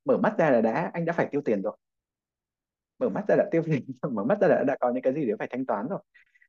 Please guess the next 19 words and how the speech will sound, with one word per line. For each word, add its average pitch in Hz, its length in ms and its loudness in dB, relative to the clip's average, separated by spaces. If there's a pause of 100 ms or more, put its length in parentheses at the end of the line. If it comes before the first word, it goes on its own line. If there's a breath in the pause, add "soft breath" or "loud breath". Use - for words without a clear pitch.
Thì 135 60 -8
có 127 120 2
nghĩa 131 180 4
là 185 60 4
đến 123 140 2
lúc 175 140 -2
đấy 107 140 0
là 147 80 -4
mình 127 160 -4
sợ, - 240 -2 (440)
mình 117 160 -6
sợ 113 260 0
thì 123 80 -4
mình, 104 360 -2 (840)
mình 110 120 -4
làm 107 180 0
như 117 80 2
thế 123 80 0
nào? 117 220 -2